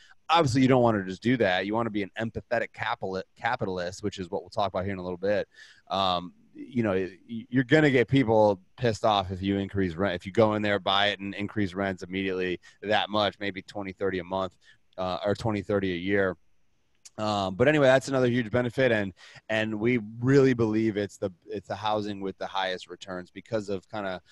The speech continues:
some of those advantages, and there's a lot more advantages that I, that I don't have really time to dive into.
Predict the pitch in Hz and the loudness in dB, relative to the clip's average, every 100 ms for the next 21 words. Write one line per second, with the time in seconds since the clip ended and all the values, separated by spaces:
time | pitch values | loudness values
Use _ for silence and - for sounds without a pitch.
0 | - - 139 131 127 117 101 110 107 110 | -20 -6 -2 2 4 4 2 2 2 0
1 | 98 110 98 98 104 104 104 110 107 107 | 0 0 0 -4 -2 0 0 0 0 -2
2 | 104 101 101 95 98 98 95 92 92 95 | 0 0 -2 -4 -4 0 0 0 -2 -2
3 | 98 98 95 98 95 92 98 92 95 92 | -2 -2 -4 0 -2 -2 -6 -6 -2 -2
4 | 90 92 - 95 92 | -2 -8 -4 -2 -2